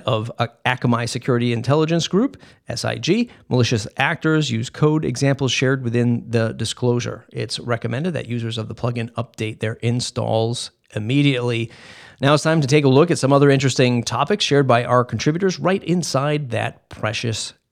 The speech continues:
grab bag. There's a, there's a lot. This is a big bag. You'll be carrying around a big bag this week. That's all I got for you. <laughs> WordPress has accumulated thirteen default themes since twenty ten.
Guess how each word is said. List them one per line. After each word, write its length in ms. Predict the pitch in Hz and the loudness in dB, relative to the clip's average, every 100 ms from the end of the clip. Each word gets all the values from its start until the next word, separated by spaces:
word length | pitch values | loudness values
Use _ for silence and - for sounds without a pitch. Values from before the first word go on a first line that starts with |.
| _ | _
grab 420 | - 104 98 104 | -6 -2 -2 -2
bag. 300 | 113 104 107 | -4 -4 -4
There's 160 | 127 165 | -4 -2
a, 100 | - | -2
there's 200 | 196 165 | -2 0
a 40 | |
lot. 320 | 151 120 - | 2 2 -2
This 160 | - 120 | -8 -6
is 60 | 170 | -2
a 40 | |
big 220 | 156 151 | -2 0
bag. 320 | 127 113 110 - | 0 0 -2 -6
You'll 100 | 120 | -4
be 300 | 117 117 - _ _ _ _ _ _ _ _ - | -2 -4 -8 _ _ _ _ _ _ _ _ -2
carrying 280 | 147 135 123 | 2 4 4
around 160 | 107 | 0
a 40 | 113 | -4
big 160 | 104 | -8
bag 200 | 104 98 | -8 -10
this 140 | 101 - | -12 -14
week. 100 | 113 | -10
That's 140 | 120 | -6
all 140 | 110 107 | -6 -6
I 40 | |
got 180 | 110 - | -12 -10
for 140 | 110 | -8
you. 60 | 107 | -6
<laughs> 200 | - - | -4 2
WordPress 600 | 160 170 170 180 160 - | 4 6 6 6 4 4
has 260 | 123 120 - 254 277 208 | 2 2 0 0 0 2
accumulated 680 | 127 - 147 135 127 123 117 | 2 6 8 8 6 4 2
thirteen 600 | - 147 - 143 147 127 | 2 2 2 0 2 2
default 420 | 117 127 123 - | 2 2 2 2
themes 300 | 127 127 127 | 2 2 0
since 240 | 117 110 | -2 -4
twenty 340 | - 127 120 117 | -4 0 0 -2
ten. 460 | - 131 131 190 | -2 -2 0 -2